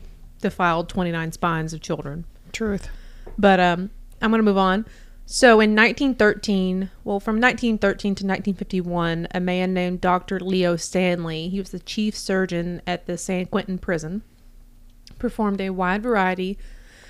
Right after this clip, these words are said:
Speaker 1: my God, I'm out of breath, <laughs> wide variety of experiments on hundreds of prisoners at the,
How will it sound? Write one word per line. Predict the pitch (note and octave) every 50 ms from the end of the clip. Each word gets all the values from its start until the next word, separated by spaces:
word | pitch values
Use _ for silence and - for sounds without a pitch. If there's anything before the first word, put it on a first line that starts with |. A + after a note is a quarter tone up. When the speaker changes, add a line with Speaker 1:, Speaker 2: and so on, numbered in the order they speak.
| - - - - -
Speaker 1:
my | - D4 E4+
God, | - - G#3+ A3 G#3
I'm | F3 D3
out | C#3+ C#3
of | -
breath, | - - - - - -
<laughs> | - F#3+
wide | G3 G#3+ C4 B3 D#4 E4+
variety | - D#4+ D#4 D4 B3 A3+ A3+ A3 A#3+ A3 - - C4+
of | G#3+ A3+ G3+
experiments | B3+ - G3 - G#3+ G#3 G3 A3 G#3+ G3 F#3+ F#3 F3 -
on | G3 F#3+ - -
hundreds | G#3 G3+ G3 G#3 G3+ G3
of | G3 -
prisoners | - F#3+ F3+ E3+ E3+ F3 F3 E3+ E3+ -
at | - E3+
the, | - F3 F3 E3+ E3+ E3+ E3+